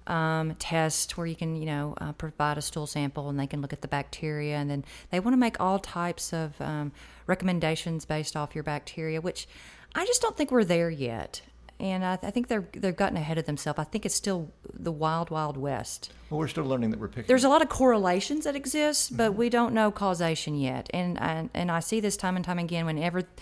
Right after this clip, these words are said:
Speaker 1: something new comes out, everybody jumps on the ban-, bandwagon before they really understand what's going on and the complexities of everything. And, um, things don't always turn out like they want it.
Speaker 2: Like the Akkermansia.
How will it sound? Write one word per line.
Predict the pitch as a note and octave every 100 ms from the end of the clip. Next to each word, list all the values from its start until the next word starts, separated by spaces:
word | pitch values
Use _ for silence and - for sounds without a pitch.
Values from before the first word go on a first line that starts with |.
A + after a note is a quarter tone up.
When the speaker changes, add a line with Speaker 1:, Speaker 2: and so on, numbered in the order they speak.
| - -
Speaker 1:
something | - G3+ G3+ G3+
new | G3+
comes | G#3 G3 F3+
out, | E3 D#3+
everybody | D#3+ E3 F3
jumps | C#3+ F3+ -
on | F#3
the |
ban-, | D#3+ E3+ F3 -
bandwagon | E3+ E3+ F3+ D#3+ D3+ D3+
before | D#3 - F3
they | D3+ -
really | E3+ D#3+ F#3 F#3+ -
understand | F3 D#3+ - - E3 F3 E3+ D#3+
what's | D#3 D#3+
going | - E3 D#3 D#3
on | D#3+
and | D#3 D#3
the | D#3
complexities | D#3 - F#3 F3+ - D#3+ D#3+
of | D3
everything. | D3 D3 C#3+ D3 D3 C#3+ - - - - - - -
And, | E3+ E3 D#3+ D#3+
um, | D#3+ D#3 D3+ D3+ D3
things | C#3+ F#3 F3
don't | F3
always | E3 D#3
turn | - D#3+
out | D3+ C3+
like | C#3
they | C#3
want | C3 C3+
it. | - - - -
Speaker 2:
Like | G2
the | F2+
Akkermansia. | G2 F2+ G2 F#2 E2+ E2